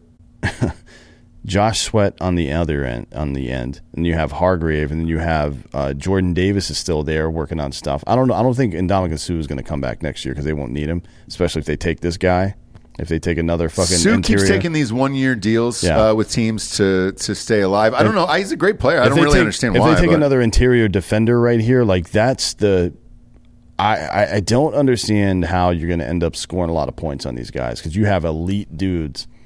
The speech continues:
Speaker 1: on all, all four of your line,
Speaker 2: Yeah.
Speaker 1: and then you have one of the mo-, the best cornerbacks in all of football.
Speaker 2: Yeah.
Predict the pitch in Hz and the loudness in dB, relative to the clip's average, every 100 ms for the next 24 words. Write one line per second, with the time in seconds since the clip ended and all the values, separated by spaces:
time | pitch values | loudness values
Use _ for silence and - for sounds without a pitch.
0 | - - - 82 76 - 71 62 98 117 | -20 -12 -2 0 0 -4 -4 0 2 2
1 | 117 113 101 95 87 85 76 71 76 - | 2 2 4 2 2 0 -2 -4 -6 -10
2 | - 113 117 - 95 95 98 87 98 90 | -4 0 0 0 0 2 2 2 0 0
3 | 90 90 85 82 78 95 - - - - | 0 -2 -2 -4 0 0 0 -4 -6 -2
4 | 92 85 80 76 - 85 67 - 78 - | 0 0 -2 -2 -4 -4 -4 -4 -6 -6
5 | 50 50 - 107 98 | -8 -8 -2 -2 -2